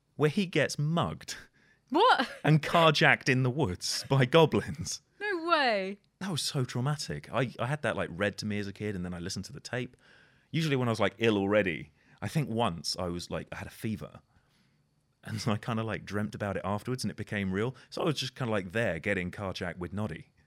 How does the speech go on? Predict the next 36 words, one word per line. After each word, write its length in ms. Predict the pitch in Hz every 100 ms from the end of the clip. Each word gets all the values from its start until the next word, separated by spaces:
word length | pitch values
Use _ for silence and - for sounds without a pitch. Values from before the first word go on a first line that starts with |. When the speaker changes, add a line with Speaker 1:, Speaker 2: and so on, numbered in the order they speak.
| _ _ _ _ _ _ _ _
Speaker 1:
Fucking 320 | _ - 76 71
bizarre. 560 | 73 71 73 73 69 - _ _ _ _ _ _ _
Speaker 2:
Yeah, 100 | 403
I 20 | 349
Speaker 1:
I 20 |
Speaker 2:
think 100 | -
Speaker 1:
can't 80 | 214
remember 180 | 120 110
how 140 | 117
it 80 | 113
ended. 260 | 175 117 82
I 100 | 104
don't 260 | 117 110
know. 200 | 110 107 107
I, 140 | - 101
I 100 | 110
assume 380 | 113 - 156 107
he 100 | 90
got 180 | 95 92
away. 380 | 92 90 80 80 - -
That 80 | 113
wasn't 240 | 110 110
the 120 | 104 104
end 140 | 101
of 260 | 101 104 98
Speaker 2:
<laughs> 1160 | 254 - 277 - 254 - - - _ - -
Speaker 1:
That's 140 | - 110
not 120 | 120
how 80 | 123
they 100 | 113
wrapped 300 | 104 113 101
Noddy. 160 | 120
It 60 | 101
wasn't 200 | 113 123
The 60 | 101
Sopranos. 920 | - - - 110 98 76 80 90 -